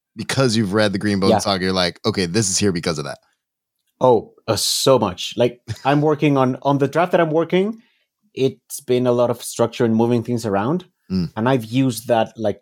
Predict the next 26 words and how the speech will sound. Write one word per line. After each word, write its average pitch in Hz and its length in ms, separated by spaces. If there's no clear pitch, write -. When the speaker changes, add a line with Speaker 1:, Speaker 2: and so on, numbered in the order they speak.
Speaker 2:
template, 113 580
not 165 140
really 208 220
a 190 100
template 175 380
itself, 160 640
but, 120 120
like, 117 220
I'm 135 160
comparing 135 720
that 113 180
what 123 320
kind 131 260
of 110 140
scene 101 480
follows 113 500
what 104 220
kind 110 400
of 92 180
scene 95 840
also. 113 480
And, 113 200
uh, 123 100
like, 123 220
in 131 140
that 151 280